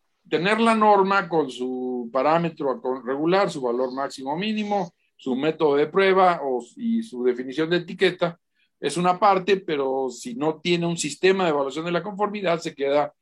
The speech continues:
en letra muerta. Para eso tenemos precisamente una, una universo de laboratorios de prueba, que son los que hacen las pruebas que establece la norma, tienen un dictamen que es entregado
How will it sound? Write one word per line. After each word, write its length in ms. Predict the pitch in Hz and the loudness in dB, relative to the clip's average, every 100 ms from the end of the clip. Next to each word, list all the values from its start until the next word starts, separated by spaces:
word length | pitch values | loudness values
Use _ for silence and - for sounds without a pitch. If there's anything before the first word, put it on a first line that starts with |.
| _ _ - | _ _ -8
en 140 | 120 | -6
letra 260 | 135 160 170 | -4 -2 2
muerta. 360 | 233 180 160 | 2 2 -2
Para 160 | 127 127 | -2 -2
eso 180 | 147 151 | -4 -8
tenemos 480 | 143 143 143 143 | -6 -6 -6 -10
precisamente 880 | - 117 - 135 143 127 120 147 143 _ _ _ _ _ | -10 -10 -6 -6 -4 -6 -6 -6 -8 _ _ _ _ _
una, 480 | 139 147 151 143 - | -4 0 2 2 0
una 360 | 120 139 143 139 | -8 -8 -4 -2
universo 520 | 143 139 165 180 185 | 0 2 2 4 2
de 60 | |
laboratorios 640 | 143 123 123 120 156 160 160 | 4 2 0 -2 0 0 0
de 100 | 180 | -2
prueba, 480 | 185 190 175 180 - _ _ _ _ _ _ _ | 2 2 2 -2 -6 _ _ _ _ _ _ _
que 120 | 120 | -6
son 180 | 139 147 | -2 -2
los 140 | 135 | -4
que 120 | - | 0
hacen 280 | 127 143 175 | 0 2 0
las 120 | 160 | -2
pruebas 380 | - 156 160 151 | -2 0 2 0
que 60 | - | -6
establece 380 | 107 107 123 165 | -10 -10 -8 -4
la 140 | 170 | -2
norma, 440 | 170 156 170 160 | 2 2 2 -2
tienen 260 | - 113 113 | -2 -4 -4
un 100 | 127 | -6
dictamen 540 | 143 - 185 180 180 | -8 0 2 2 -2
que 120 | 151 127 | -4 -4
es 100 | 123 | -4
entregado 680 | 113 135 135 139 143 135 | -4 0 4 4 4 0